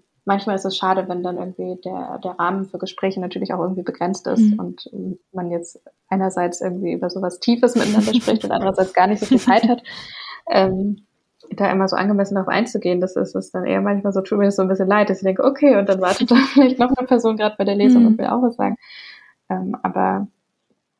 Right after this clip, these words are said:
Speaker 1: ja, dass es dazu führen kann, dass man sich öffnet, ist irgendwie schön,
Speaker 2: Mhm.
Speaker 1: finde ich.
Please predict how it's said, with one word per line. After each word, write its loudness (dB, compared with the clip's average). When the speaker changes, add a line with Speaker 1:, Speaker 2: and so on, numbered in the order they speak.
Speaker 1:
ja, 0
dass -4
es -8
dazu -2
führen 2
kann, 0
dass -4
man -2
sich -6
öffnet, -4
ist -16
irgendwie -6
schön, 0
Speaker 2:
Mhm. 4
Speaker 1:
finde -10
ich. -20